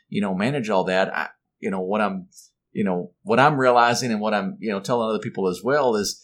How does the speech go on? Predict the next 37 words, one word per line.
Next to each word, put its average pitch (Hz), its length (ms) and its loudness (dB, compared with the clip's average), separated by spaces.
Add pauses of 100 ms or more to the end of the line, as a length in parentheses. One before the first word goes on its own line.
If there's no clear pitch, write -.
(140)
you - 120 -4
know, 113 160 0 (100)
"Hey, 156 380 0 (120)
everybody's 123 560 0
figuring 92 300 -4
this 90 220 -4
out. 82 280 -4
Just 156 220 -8
jump 143 180 -2
in 123 120 -4
and 104 100 -2
do 120 140 2
it," - 160 -4 (140)
you 95 140 -4
know? 95 300 -6 (200)
Uh, 104 140 -2
so 120 220 -2 (160)
don't, 127 320 0
don't 135 260 -4
shy 127 320 2
away 127 280 2
from 92 220 -4
that, 90 340 -4
but, 87 180 -4
you 101 100 -8
know, 90 120 -6
jump 135 260 -6
in 147 140 0
and 101 120 0
do 110 140 0
it, 76 140 -2
and 82 240 -10 (200)
we 160 100 -6
can 185 140 -6
figure 180 240 -6
this 151 160 -8
out. 143 280 -6